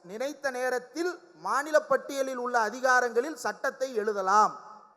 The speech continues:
இது அரசியலமைப்பு சட்டத்திலேயே சொல்லப்பட்டிருக்கிறது. ஆர்டிகிள் டூ ஃபிஃப்டி சிக்ஸ், டூ ஃபிஃப்டி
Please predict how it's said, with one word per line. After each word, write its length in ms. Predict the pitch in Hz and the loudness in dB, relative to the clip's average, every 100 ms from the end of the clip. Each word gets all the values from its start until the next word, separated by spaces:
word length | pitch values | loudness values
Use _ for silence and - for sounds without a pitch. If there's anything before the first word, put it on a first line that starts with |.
| _ _ _ _ _ _ _ _ _ _ _ _ _ _ | _ _ _ _ _ _ _ _ _ _ _ _ _ _
இது 200 | 214 339 | -8 0
அரசியலமைப்பு 600 | 269 302 311 320 302 294 | 2 2 0 -4 -4 -6
சட்டத்திலேயே 560 | 269 269 277 262 254 294 | -6 -4 -6 2 4 4
சொல்லப்பட்டிருக்கிறது. 840 | 262 294 294 247 208 190 165 127 - _ _ _ _ _ _ _ _ _ _ _ _ - | 2 2 2 2 -2 -6 -8 -10 -16 _ _ _ _ _ _ _ _ _ _ _ _ -2
ஆர்டிகிள் 440 | 277 - 233 240 185 | -2 -2 -14 -14 -8
டூ 160 | 311 | -8
ஃபிஃப்டி 280 | 277 240 254 | -8 -14 -14
சிக்ஸ், 280 | 226 302 - | -14 -16 -14
டூ 140 | - | -14
ஃபிஃப்டி 300 | 247 214 220 | -14 -16 -18